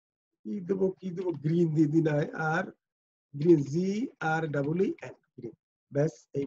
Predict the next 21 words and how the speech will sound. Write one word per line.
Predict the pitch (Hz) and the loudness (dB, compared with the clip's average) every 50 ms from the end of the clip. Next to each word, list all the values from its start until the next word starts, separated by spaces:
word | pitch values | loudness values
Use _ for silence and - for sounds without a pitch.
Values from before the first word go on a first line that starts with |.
| - | -6
পর্যন্তই | - 139 135 139 147 139 135 - 202 254 - - _ _ _ _ _ - | -8 -8 -4 -2 -2 -2 0 2 0 0 0 -4 _ _ _ _ _ 0
শেষ। | - 160 147 151 - - | 4 4 4 4 0 -6
এটা | 135 139 131 - - | -10 -10 -10 -10 -10
আগের | 135 131 135 127 123 - | -10 -6 -6 -6 -6 -6
দিন | 131 127 131 | -8 -6 -2
দেখাইছিলাম, | 190 190 226 202 160 190 196 196 202 - _ _ _ _ _ _ - | 0 0 0 2 2 2 2 0 0 -4 _ _ _ _ _ _ -8
আবার | - 143 143 147 147 139 | -4 0 2 2 4 2
একটু | 131 - - 123 | 2 0 -4 -10
দেখাই | 113 110 107 110 113 | -10 -12 -12 -14 -14
দিলাম। | 117 110 - _ _ _ _ _ _ _ _ - | -16 -16 -18 _ _ _ _ _ _ _ _ 0
ব্যাস, | 147 147 139 - - - _ _ - | 0 0 0 0 -6 -14 _ _ 4
এইবারে | 185 196 220 202 185 190 170 165 | 6 6 6 6 4 2 4 4
আমরা | 151 147 143 139 143 - - | 2 2 2 0 -2 -4 -6
আবার | 135 135 131 123 127 117 | -8 -6 -6 -6 -6 -6
একটু | 117 - - - 117 - - - 123 | -8 -8 -12 -14 -14 -14 -16 -10 -6
দেখি, | 135 143 135 151 135 180 - _ _ _ _ _ _ | -4 -2 -2 -2 -2 -4 -6 _ _ _ _ _ _
আবার | - 113 113 110 113 | -14 -12 -12 -10 -10
refresh | 117 113 - 123 117 | -10 -10 -8 -10 -10
করে | - - 120 113 | -8 -10 -10 -10
দেখি। | 110 127 135 117 - - 147 147 - _ _ _ _ _ - | -8 -6 -4 -4 -4 -4 -6 -8 -8 _ _ _ _ _ -8
এহ, | 139 | -8